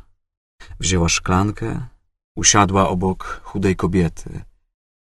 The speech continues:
Wypiła kilka łyków kefiru i spojrzała przed siebie. Wtedy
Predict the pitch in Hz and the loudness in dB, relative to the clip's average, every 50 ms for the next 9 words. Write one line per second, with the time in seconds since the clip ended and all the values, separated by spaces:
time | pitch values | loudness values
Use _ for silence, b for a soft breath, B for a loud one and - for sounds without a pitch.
0 | _ _ _ - - - - - 170 - 139 135 131 127 - - 127 120 - - | _ _ _ -4 -2 -2 0 0 0 2 2 2 2 0 -2 -2 -4 -2 2 2
1 | 113 110 117 113 - 117 107 - - 107 95 - - 98 95 90 82 85 85 82 | 4 4 4 2 0 -4 -6 -4 -4 -6 -6 -4 -4 -4 -4 -2 -2 -2 -4 -4
2 | - - _ _ _ _ _ _ _ _ _ _ _ _ - 92 90 87 87 87 | -6 -10 _ _ _ _ _ _ _ _ _ _ _ _ -2 2 4 4 4 4
3 | 85 82 - - 101 92 90 87 95 92 92 90 85 - - 85 - - - 90 | 4 2 0 2 2 4 4 4 4 6 6 4 4 2 -2 -2 -2 -2 -2 -2
4 | 82 - - - - - - - _ _ _ _ _ _ _ _ _ _ _ _ | -4 -4 -6 -8 -10 -10 -12 -16 _ _ _ _ _ _ _ _ _ _ _ _
5 | _ _ _ _ _ _ _ _ _ _ _ _ _ _ _ _ _ _ - - | _ _ _ _ _ _ _ _ _ _ _ _ _ _ _ _ _ _ -16 -4
6 | - - 104 98 90 78 78 76 78 - - - | 0 4 4 4 4 2 0 -2 -6 -6 -8 -10